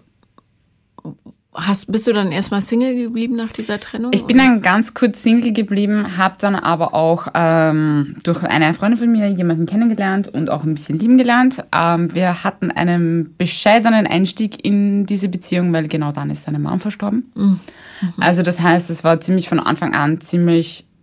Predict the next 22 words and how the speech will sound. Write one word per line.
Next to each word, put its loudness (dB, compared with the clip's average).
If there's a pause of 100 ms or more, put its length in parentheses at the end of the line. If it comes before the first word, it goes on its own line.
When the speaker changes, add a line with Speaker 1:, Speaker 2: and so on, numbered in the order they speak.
(120)
Speaker 2:
schwierig, -2 (340)
eigentlich 0
überhaupt -2
die 0
Nähe 4
zu -4
ihm 0
zu -8
finden, 0 (840)
ähm, 4
weil 6
es 0
dann 2
natürlich -2
ein 6
riesengroßes 0
Familiendrama 0
gab. -4
Ähm, 0
die -6
ist -8
wirklich -8